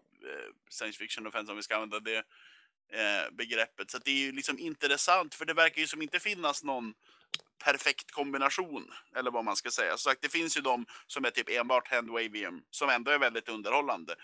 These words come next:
Och det finns ju de som bygger på, liksom, som är otroligt, alltså, som skrivs av typ forskare och sådär. Och är liksom, allt är otroligt baserat på verkligheten, eller vad man ska säga, fast kanske tagit till nästa steg. Som ändå kan vara otroligt tråkiga att läsa.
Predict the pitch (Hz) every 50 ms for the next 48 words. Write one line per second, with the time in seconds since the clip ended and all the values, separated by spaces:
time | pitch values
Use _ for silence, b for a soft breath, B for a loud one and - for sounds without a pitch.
0 | B B B B B 127 131 131 127 - 135 131 120 - 127 120 127 120 117 113
1 | - 123 120 117 131 127 117 117 117 110 - 123 113 110 110 98 98 - - 104
2 | 87 90 - _ - - 131 127 - - - 127 131 - 156 156 175 170 147 123
3 | 110 113 113 110 - 117 113 117 - - 139 135 135 127 - - 110 92 - 110
4 | 98 - - 117 104 - - - 117 107 92 71 - - 110 101 85 69 67 62
5 | 60 101 - b b b b b b b - 123 120 117 113 104 101 - - -
6 | - 127 147 131 - - 104 - 117 123 - 160 160 156 139 117 107 98 104 110
7 | 110 - - 117 110 107 98 101 - - 120 117 117 107 101 - 110 107 104 -
8 | 107 104 104 101 104 101 101 101 98 - 107 104 - 107 90 92 - 107 95 -
9 | 107 101 110 - - 110 87 101 - 110 104 92 - - 98 - 110 101 90 -
10 | b b b b - - 147 151 135 127 - - 160 147 127 110 123 120 - 143
11 | 143 139 131 113 - - 117 92 - - 107 104 104 104 107 110 113 104 92 -
12 | - - 156 135